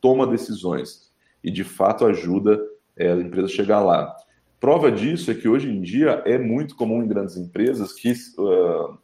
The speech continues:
os, os chefes da área de R H, os V Ps de R H, os diretores de R H, eles estão no mais próximos da linha de frente pra se tornarem C E Os. Então, já existem muitos C E Os em grandes empresas, internacionais principalmente,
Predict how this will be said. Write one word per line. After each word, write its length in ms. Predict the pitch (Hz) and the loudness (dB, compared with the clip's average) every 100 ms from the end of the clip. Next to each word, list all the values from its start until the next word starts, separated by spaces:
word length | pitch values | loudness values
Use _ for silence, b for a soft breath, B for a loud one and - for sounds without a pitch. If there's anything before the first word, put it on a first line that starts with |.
| - 90 | -10 -4
os, 480 | 85 80 - - - | -4 -6 -14 -18 -12
os 320 | 87 - - | -12 -12 -14
chefes 440 | - 98 107 - | -2 0 0 -2
da 100 | 87 | 2
área 140 | 85 87 | 2 4
de 100 | 87 | -2
R 80 | 87 | -2
H, 500 | 85 87 113 123 92 | -4 0 2 2 0
os 240 | 85 85 | 0 -4
V 80 | 87 | -8
Ps 280 | 92 101 92 | -2 -4 -2
de 60 | |
R 100 | 87 | -4
H, 260 | 82 90 110 | -4 -2 -2
os 80 | 90 | -2
diretores 420 | 87 - 104 98 | -6 -2 -2 -2
de 80 | 90 | -4
R 80 | |
H, 400 | 82 90 90 - B B B B _ | -4 0 -2 -2 B B B B _
eles 260 | - 135 147 | -2 0 0
estão 340 | 143 - 151 | -6 2 2
no 80 | 147 | 4
mais 300 | 139 131 160 | 0 0 -2
próximos 440 | - 131 139 139 147 | -2 2 2 0 0
da 100 | 139 | 0
linha 180 | 127 131 | 0 -4
de 80 | |
frente 280 | 127 123 131 | -6 -6 -4
pra 100 | 147 | -6
se 100 | - | -4
tornarem 360 | 156 139 131 156 | -4 0 -2 -4
C 200 | - 165 | -8 0
E 60 | |
Os. 460 | 139 117 113 - _ _ _ | 2 2 0 -10 _ _ _
Então, 180 | - 107 | -4 0
já 120 | 117 | 0
existem 420 | 120 120 120 123 | 0 -2 -6 -4
muitos 360 | 117 127 143 - | -2 -2 -4 -2
C 80 | 123 | 2
E 80 | |
Os 240 | 110 107 104 | 4 4 2
em 80 | 95 | -2
grandes 320 | 98 101 95 | -2 -2 -6
empresas, 580 | 98 - 113 139 107 92 | -8 -2 0 0 -2 -4
internacionais 640 | 95 95 95 95 92 92 | -4 -4 -4 -6 -6 -6
principalmente, 800 | 95 - 92 92 104 143 - | -10 -10 -6 -4 -4 -6 -10